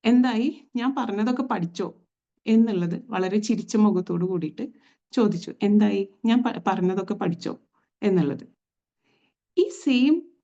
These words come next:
കാര്യം തന്നെ മറ്റൊരു ടീച്ചർ, വേറൊരു സിനാരിയോ ഞാൻ പറയാം. ഒരു ടീച്ചർ, ഏഹ്, വളരെ ദേഷ്യപ്പെട്ട മുഖത്തോട് കൂടിയിട്ട്, ആഹ്, കണ്ണുരുട്ടി കാണിച്ച്, കുട്ടികളെ കാണുമ്പോ കണ്ണുരുട്ടി കാണിച്ചിട്ട് ക്ലാസ്സിൽ വന്ന്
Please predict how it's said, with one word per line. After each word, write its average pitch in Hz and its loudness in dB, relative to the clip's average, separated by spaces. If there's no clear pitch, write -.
കാര്യം 196 -2
തന്നെ - -10
മറ്റൊരു 277 0
ടീച്ചർ, - -6
വേറൊരു 247 -2
സിനാരിയോ 160 -2
ഞാൻ 160 -8
പറയാം. - -14
ഒരു 320 4
ടീച്ചർ, 214 2
ഏഹ്, 185 -4
വളരെ 220 4
ദേഷ്യപ്പെട്ട 226 2
മുഖത്തോട് 170 -2
കൂടിയിട്ട്, 160 -4
ആഹ്, 160 -4
കണ്ണുരുട്ടി 185 0
കാണിച്ച്, 170 -2
കുട്ടികളെ 175 -2
കാണുമ്പോ 180 -2
കണ്ണുരുട്ടി 175 -4
കാണിച്ചിട്ട് 170 -8
ക്ലാസ്സിൽ 208 2
വന്ന് 196 2